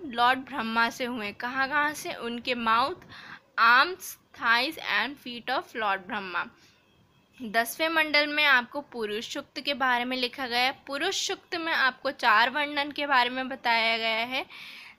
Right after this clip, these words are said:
चार वर्ण जो कि कर्म के basis पे आपके होते थे, जो कि कहाँ से निकले हैं? Lord Brahma के मुंह, हाथ और thighs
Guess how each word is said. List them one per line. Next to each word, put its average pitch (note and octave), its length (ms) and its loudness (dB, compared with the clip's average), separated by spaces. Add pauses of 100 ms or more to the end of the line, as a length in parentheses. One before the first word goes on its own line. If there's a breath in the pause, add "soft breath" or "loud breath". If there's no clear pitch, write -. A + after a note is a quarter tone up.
चार C4 320 6
वर्ण E4+ 400 -2
जो C#4 180 -6
कि C#4 180 -10
कर्म D4+ 400 -2
के E4 160 -2
basis C4 480 -6
पे C#4+ 140 -4
आपके A#3+ 500 -2
होते A#3 400 -6
थे, C4 320 -6
जो A#3 240 -8
कि B3+ 160 -12
कहाँ B3+ 300 -6
से C4+ 160 -6
निकले C4 340 -4
हैं? C#4+ 200 -8
Lord A3+ 380 0
Brahma G#3+ 460 -6
के D4+ 280 -6 (580 loud breath)
मुंह, D4 680 -4
हाथ A#3+ 480 2 (260)
और A3+ 300 0
thighs B3+ 640 -2